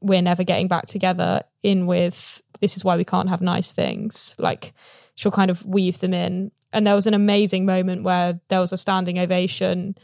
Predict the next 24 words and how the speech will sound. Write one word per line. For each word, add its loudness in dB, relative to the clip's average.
right 2
in 2
the 4
middle 2
of -2
a -2
song, -4
which -6
was -4
a -2
kind -4
of -4
mix -4
of 0
New 2
Year's 0
Day, -2
which -6
is -6
the -6
most -4
kind -8
of -10
country -4